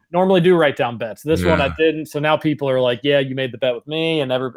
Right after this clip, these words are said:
Speaker 1: I don't know what the, what the deal is. So, uh, twenty-five dollars to each of 'em. A texter says, "Thoughts on Justin Fields being complete cheeks under center?" No surprise, he plays for the Bears. The Bears stink.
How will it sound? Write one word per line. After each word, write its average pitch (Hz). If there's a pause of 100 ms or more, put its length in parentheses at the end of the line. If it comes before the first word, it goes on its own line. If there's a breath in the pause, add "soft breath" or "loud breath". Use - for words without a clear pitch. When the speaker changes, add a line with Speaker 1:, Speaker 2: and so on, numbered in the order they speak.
Speaker 1:
I 131
don't 127
know 113
what 107
the, 113
what 107
the 107
deal 95
is. 117
So, 127 (520 loud breath)
uh, 135
twenty-five 190
dollars 143
to 139
each 113
of 90
'em. 95 (500)
A 147
texter 185
says, 165 (280 soft breath)
"Thoughts 202
on 196
Justin 180
Fields 170
being 151
complete 160
cheeks 170
under 135
center?" 127
No 170
surprise, 170
he 127
plays 143
for 147
the 131
Bears. 104
The 147
Bears 147
stink. 98